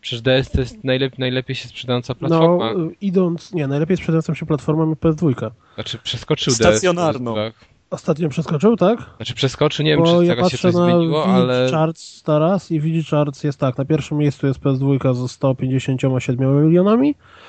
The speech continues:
Speaker 2: a to chyba są miliony. A
Speaker 1: Miliony.
Speaker 2: Nintendo D S jest na sto pięćdziesiąt cztery.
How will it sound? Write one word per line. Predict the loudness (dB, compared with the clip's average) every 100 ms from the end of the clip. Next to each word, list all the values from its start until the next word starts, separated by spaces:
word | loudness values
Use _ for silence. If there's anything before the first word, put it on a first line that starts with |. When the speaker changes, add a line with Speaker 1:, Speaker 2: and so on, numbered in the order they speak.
| -20 -20 -20 -10
Speaker 2:
a | -2 2 2 2 2 2 0 -4
to | -8
chyba | -2 -2
są | -4
miliony. | -10 -6 -6 -6 -10 _ _ _ _ -4
A | 0 2 2 2 0 0 2 2
Speaker 1:
Miliony. | 0
Speaker 2:
Nintendo | 2 2 2 0
D | 0 2 0
S | 0 0
jest | 0 0
na | -2
sto | 0 0 0
pięćdziesiąt | -2 -4 -4 -4
cztery. | -6 -6 -4 -2 -6